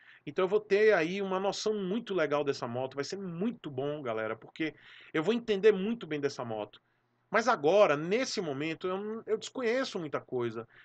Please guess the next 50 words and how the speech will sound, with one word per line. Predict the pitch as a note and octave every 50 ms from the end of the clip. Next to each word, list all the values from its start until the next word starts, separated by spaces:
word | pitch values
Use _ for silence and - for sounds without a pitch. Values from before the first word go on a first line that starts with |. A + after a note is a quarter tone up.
| - - -
Eu | E3+ F3+
sei | - - C4 -
que | - A3+
a |
moto | F3 F3 F3+ F3 - D3+
vai | D#3 D3+
chegar | - - C#3+ D3 D3+ D3+
com | - D#3+
muitas, | C#3+ D3 D#3 F3 G3+ A3 G#3+ - - D#3+ C#3 B2+ A#2+ - - - _ _ _ _ _ _ -
é, | D3+ C#3+ C#3 C3+ C3
vantagens, | C3 D#3+ C#3+ - - C#3+ E3 F3 E3 D3+ C3+ C#3+ C3+ C3 B2 -
suspensão | - - F#3 - - F#3 E3+ C#3+ - F3+
invertida, | E3+ D3+ D3 B2 - - D3 D#3 E3+ E3 D3+ C3+ C3+ B2+ A#2+ A#2 A#2 - - - - -
é, | - C#3+ C#3+ C#3+ C#3 C#3
farol | C3+ - G3 F3 D3+ E3 F3+ F3 D#3+ D3
diurno, | C3 C#3 C3 C#3+ F3+ F#3+ E3 C#3+ C#3 C3 C3
né, | C3+
aquele | C3 B2 - C3+ C3
D | B2+ C3
L | B2+ C3 B2+ A#2 A#2
R, | B2+ D3 D3+ C#3 B2 A2+ G#2+ _ _ _ _ - - -
é, | A#2 A2+ A2+ A2+
eu | A2+
acho | A#2 -
que | - A2+
é | A2
D | A2+ A2+
L | A2 G#2+ G#2
R, | G#2 A#2 A#2+ A#2+ A#2+ - _ _ _ _
que | - B2+
é | A#2+
aquele | A#2+ - C3+ A#2+ A#2
led, | G#2+ G#2+ B2 D3 D#3 D3 C#3 C3 A#2+ A#2 A2+ G#2+ - _ _ _ _ _ -
é, | B2 B2+ B2 A#2+ A#2
vai | B2 C3+
ter | C3 F3
um | F3+
painel | E3 - F3 D#3 D3+ D#3+ E3 D#3+
completo, | - D3 B2+ - D3 C#3+ D3+ D#3+ E3 D#3+ D3+ D3 - D3+ C#3
vai | C3 E3 -
ser, | - - -
é | - F3+
uma | G#3+ A3+
moto | G3 F3 F#3 G3+ G#3 G3+ G3
esportiva | F3 - - - G#3+ - - - - G#3 A3 G#3 A3 G3
de | E3+
cento | - - G#3+ G#3+ -
e |
sessenta | - G3+ - - F#3+ F3+ G3+ -
cilindradas. | - F#3+ F#3 F#3 E3+ D3+ D3 C#3+ C3+ B2 A2 G2 G2 -